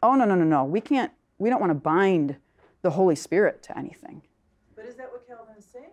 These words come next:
Speaker 1: Calvin is saying that, um,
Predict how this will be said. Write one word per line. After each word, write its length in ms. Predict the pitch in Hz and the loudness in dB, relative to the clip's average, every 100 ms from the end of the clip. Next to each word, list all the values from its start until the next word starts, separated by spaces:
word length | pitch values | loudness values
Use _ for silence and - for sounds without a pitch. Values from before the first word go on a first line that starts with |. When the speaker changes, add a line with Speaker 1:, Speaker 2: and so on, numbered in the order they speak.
| _ _ _ _ _ _ _ _ _ _ _ | _ _ _ _ _ _ _ _ _ _ _
Speaker 1:
Calvin 420 | - 226 254 330 | 0 4 6 6
is 100 | 330 | 4
saying 600 | 285 262 220 214 214 214 - | 0 -2 0 0 0 -2 -6
that, 480 | 175 202 196 190 - _ | -2 0 2 0 -4 _
um, 460 | 202 196 180 170 | -2 2 2 0